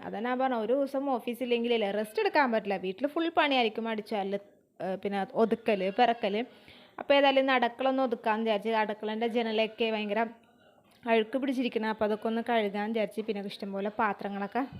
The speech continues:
ഒതുക്കി കഴിഞ്ഞ് ഇങ്ങനെ വന്നപ്പോഴത്തേക്കും പാത്രങ്ങൾ കിട്ടി. ഫ്രിഡ്ജൊക്കെ ഒതുക്കി കഴിഞ്ഞപ്പോൾ കുറേ പാത്രങ്ങളൊക്കെ ഉണ്ടായിരുന്നു. അപ്പൊ അതൊക്കെ ഒന്ന് ക്ലീൻ ആക്കി എടുക്കണം. അപ്പൊ ദേ ഞാനിവിടെ മീനൊക്കെ മുറിച്ച് കഴിഞ്ഞ് ഇനിയിപ്പോ ദേ തേങ്ങ ചിരണ്ടണം. അപ്പൊ ദേ ഒരുപാട് തേങ്ങ, ഏ,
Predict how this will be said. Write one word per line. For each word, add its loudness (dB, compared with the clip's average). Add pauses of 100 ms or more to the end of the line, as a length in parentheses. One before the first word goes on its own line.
(160)
ഒതുക്കി -6
കഴിഞ്ഞ് 4
ഇങ്ങനെ -2
വന്നപ്പോഴത്തേക്കും -4
പാത്രങ്ങൾ -4
കിട്ടി. -8
ഫ്രിഡ്ജൊക്കെ 2
ഒതുക്കി 2
കഴിഞ്ഞപ്പോൾ -2
കുറേ 0
പാത്രങ്ങളൊക്കെ 0 (880)
ഉണ്ടായിരുന്നു. 2
അപ്പൊ 0
അതൊക്കെ 0
ഒന്ന് 2 (760)
ക്ലീൻ 0
ആക്കി -2
എടുക്കണം. -2 (600)
അപ്പൊ -2
ദേ 2
ഞാനിവിടെ 0
മീനൊക്കെ 0
മുറിച്ച് 0
കഴിഞ്ഞ് 0
ഇനിയിപ്പോ -4
ദേ -2
തേങ്ങ -2
ചിരണ്ടണം. -2 (260)
അപ്പൊ -8
ദേ -2
ഒരുപാട് 2
തേങ്ങ, 6
ഏ, 2